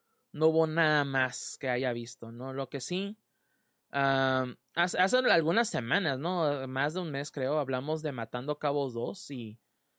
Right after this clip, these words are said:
pensábamos que iba a estar solamente en cines y no, y resulta que está en Amazon. <laughs> Es exclusiva de Amazon Prime Video, entonces yo creo que la voy a checar próximamente.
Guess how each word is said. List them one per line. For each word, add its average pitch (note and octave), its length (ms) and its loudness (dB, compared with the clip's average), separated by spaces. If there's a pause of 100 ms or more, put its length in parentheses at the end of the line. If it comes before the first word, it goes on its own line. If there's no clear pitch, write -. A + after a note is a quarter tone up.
(140)
pensábamos F3 540 2
que E3 80 2
iba E3 100 6
a E3+ 40 6
estar E3+ 200 0
solamente E3 500 2
en C#3+ 80 -2
cines F3 340 -2
y C#3+ 80 -6
no, C#3+ 160 -4
y F#3+ 40 -2
resulta D3+ 460 -2
que - 120 -6
está D3 160 -2
en D3+ 120 -2
Amazon. C3 480 -4
<laughs> - 800 -4 (500)
Es E3 140 2
exclusiva F#3 640 4
de D3+ 140 4
Amazon D#3 480 -2
Prime D3+ 260 -6
Video, C#3+ 300 -6
entonces D3+ 560 -4
yo D#3+ 140 2
creo D#3+ 180 2
que D#3+ 80 2
la C3+ 120 2
voy B2+ 140 2
a D3 100 2
checar C#3+ 540 0
próximamente. C3+ 840 -6